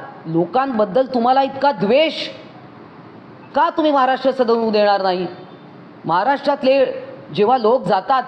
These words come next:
पर्यटक जातात, तेव्हा त्यांना तिकडे महाराष्ट्र सदन हे हक्काचं का असू नये? जेव्हा काश्मीरी पंडितांना हुसकावून लावलं, निर्वासित केलं, त्यांच्या घरातनं बाहेर काढलं, त्यात काही मुसलमान देखील होते, त्यात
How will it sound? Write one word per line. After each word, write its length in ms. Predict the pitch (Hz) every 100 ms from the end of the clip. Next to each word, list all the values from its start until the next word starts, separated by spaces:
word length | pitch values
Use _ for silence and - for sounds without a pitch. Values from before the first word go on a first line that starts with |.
| -
पर्यटक 340 | 202 240 277
जातात, 480 | 208 190 190 269 190 - - - - -
तेव्हा 240 | 175 233
त्यांना 480 | 269 226 240 254 175 - - - - -
तिकडे 220 | 156 254
महाराष्ट्र 500 | 262 185 226 247 277
सदन 320 | 262 226 254
हे 80 | 269
हक्काचं 500 | 208 208 - 294 294
का 260 | 294 320 311
असू 180 | - 269
नये? 220 | 240 226 - - - - - - - - - - - - - 147
जेव्हा 260 | 202 269
काश्मीरी 520 | 277 202 185 233 285
पंडितांना 720 | 285 233 220 247 262 240 220 160 - - - - - - - - -
हुसकावून 440 | 190 - - 330 320
लावलं, 380 | 277 226 190 170
निर्वासित 480 | 175 233 294 349 -
केलं, 160 | 311 294
त्यांच्या 300 | 262 240 254
घरातनं 540 | 170 208 277 285 196
बाहेर 300 | 175 214 339
काढलं, 420 | 302 269 226 196 139 - - -
त्यात 160 | 196 226 -
काही 120 | 240
मुसलमान 580 | 233 196 262 254 269 269
देखील 260 | 262 254 240
होते, 260 | 233 226
त्यात 200 | 214 226